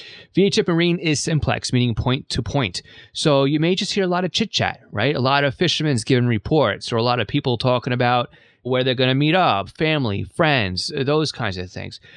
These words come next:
But more importantly, you might actually hear U S Coast Guard messages, or wherever you're from, your local water body enforcement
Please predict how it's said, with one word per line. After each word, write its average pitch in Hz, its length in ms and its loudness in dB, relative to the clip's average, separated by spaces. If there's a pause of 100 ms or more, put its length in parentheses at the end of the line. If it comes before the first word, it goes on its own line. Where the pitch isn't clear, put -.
(160)
But 165 120 4
more 302 260 4
importantly, 160 500 0
you 139 140 2
might 143 400 0 (180)
actually 113 460 0
hear 110 400 2
U 147 340 4
S 135 240 0
Coast 127 420 0
Guard 110 360 2
messages, 127 720 0
or 156 400 4 (300)
wherever 123 260 0
you're 117 160 0
from, 110 280 0
your 117 200 2
local 120 760 2 (500)
water 131 360 0
body 110 640 0
enforcement 104 760 0